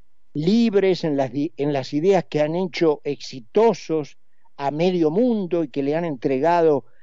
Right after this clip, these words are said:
a los pueblos de esos países un buen nivel de vida,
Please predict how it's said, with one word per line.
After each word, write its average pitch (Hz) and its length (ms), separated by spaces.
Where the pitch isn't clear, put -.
a 135 120
los 127 160
pueblos 170 400
de 156 80
esos 143 220
países 147 500
un 127 200
buen 226 280
nivel 190 300
de 202 120
vida, 202 440